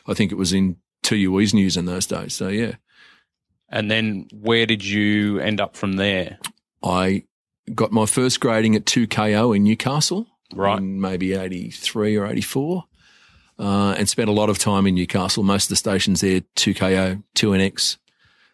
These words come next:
Speaker 1: um, two H D. And then, um, Mike Webb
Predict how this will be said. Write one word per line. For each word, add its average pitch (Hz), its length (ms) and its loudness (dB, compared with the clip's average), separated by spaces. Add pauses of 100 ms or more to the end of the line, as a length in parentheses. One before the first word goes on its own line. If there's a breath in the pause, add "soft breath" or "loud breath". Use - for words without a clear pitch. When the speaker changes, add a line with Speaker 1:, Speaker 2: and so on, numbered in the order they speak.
(140)
Speaker 1:
um, 92 760 -4 (800)
two 107 200 2
H 95 260 0
D. 101 520 -2
And 104 160 4
then, 127 340 4 (680 soft breath)
um, 98 440 0 (380)
Mike 110 380 2
Webb 101 340 2